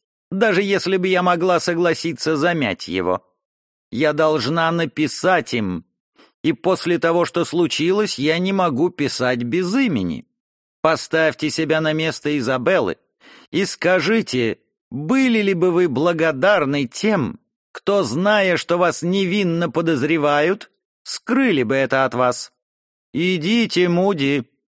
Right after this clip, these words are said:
чем долее откладывать, тем это становится тяжелее». С опущенною на грудь головой, со страданием, написанным в каждой черте лица,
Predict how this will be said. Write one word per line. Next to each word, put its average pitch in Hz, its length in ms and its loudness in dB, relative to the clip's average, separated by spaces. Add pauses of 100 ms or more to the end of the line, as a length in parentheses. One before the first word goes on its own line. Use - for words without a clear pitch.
(120)
чем 208 320 0
долее 196 340 2
откладывать, 170 920 0 (440)
тем 202 240 2
это 185 180 0
становится 180 680 0
тяжелее». 156 600 0 (920)
С - 220 -8
опущенною 170 1160 0
на 151 220 2
грудь 117 500 0
головой, 90 1080 2 (640)
со 196 200 0
страданием, 175 1080 0
написанным 147 760 -2
в - 140 -10
каждой 147 540 0
черте 143 440 -2
лица, 147 680 0